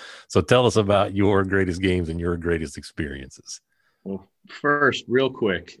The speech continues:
Speaker 2: uh, and Brian, I'm sure you know exactly what episode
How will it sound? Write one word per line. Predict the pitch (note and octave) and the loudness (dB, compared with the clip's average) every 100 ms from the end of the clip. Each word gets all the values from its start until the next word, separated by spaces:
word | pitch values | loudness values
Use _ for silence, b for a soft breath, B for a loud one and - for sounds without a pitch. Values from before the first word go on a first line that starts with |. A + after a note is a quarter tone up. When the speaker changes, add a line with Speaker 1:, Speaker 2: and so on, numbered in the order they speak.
| - | -4
Speaker 2:
uh, | G#2 G2 F#2 | 0 0 0
and | F#2+ F#2 | -2 -4
Brian, | - G#2+ G#2 | -2 0 2
I'm | F#2+ | 0
sure | F#2 A#2+ | -2 0
you | A2 G2+ | 0 2
know | G2+ | 2
exactly | F#2 F2+ G2+ G#2 G2 | 0 0 -2 -2 -4
what | F2+ | -2
episode | F#2 F#2+ G2 - F#2 | -4 -4 -6 -4 -4